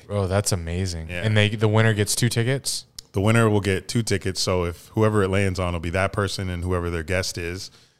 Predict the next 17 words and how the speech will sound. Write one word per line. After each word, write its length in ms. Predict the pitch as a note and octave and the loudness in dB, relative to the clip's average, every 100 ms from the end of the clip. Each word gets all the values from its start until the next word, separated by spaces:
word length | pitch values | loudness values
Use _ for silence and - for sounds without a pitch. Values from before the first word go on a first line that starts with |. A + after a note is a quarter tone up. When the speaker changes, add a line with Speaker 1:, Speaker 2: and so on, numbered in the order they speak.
| _ | _
Speaker 2:
So 160 | - | -4
we'll 100 | F2+ | -4
fly 260 | E2+ - G2+ | -2 0 2
you 140 | G#2 | 4
out, 340 | G2 F#2+ G2 - _ _ _ | 2 2 -2 -6 _ _ _
put 180 | G#2+ G#2 | -6 -2
you 60 | |
in 40 | G2 | 0
a 40 | |
hotel. 640 | F#2+ F#2 - G2 F#2+ G2 - _ _ _ _ G2+ | 0 0 2 4 4 0 -6 _ _ _ _ -8
Um, 420 | F#2+ F2 E2 D#2+ | -4 -2 -4 -4
you'll 100 | E2+ | -6
come 180 | - G#2+ | 0 2
to 80 | |
the 60 | F#2+ | 2
draft 320 | F2+ F#2+ F#2 | 2 2 0
party. 500 | - F#2+ F#2 F#2+ F#2+ | 0 2 2 -2 -6